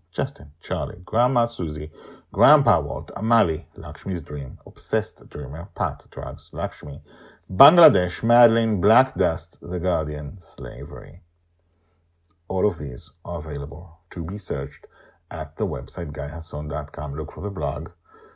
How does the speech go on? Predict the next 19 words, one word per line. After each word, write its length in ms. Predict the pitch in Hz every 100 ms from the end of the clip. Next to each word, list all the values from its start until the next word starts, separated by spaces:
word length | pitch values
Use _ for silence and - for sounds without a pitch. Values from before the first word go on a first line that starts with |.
| _
The 80 | 104
Squashbuckler 720 | 98 - 113 90 98 107 117
Dies, 480 | 101 80 78 90 82 - -
and 140 | 92
you 80 | 85
can 160 | 78 76
search 500 | - 73 73 - - -
the 60 |
hashtags. 960 | 76 82 78 73 - - - - - - _ _ _ _ _ _ _ _ _
But 360 | - - - _ _ -
if 180 | 92 -
you 140 | 92
want 180 | 110 156
a 60 |
shortcut, 680 | 196 254 240 - 107 117 - - _ _ -
check 280 | - 269 233
out 220 | 135 -
the 100 | 80
episodes 680 | 78 - - 73 - -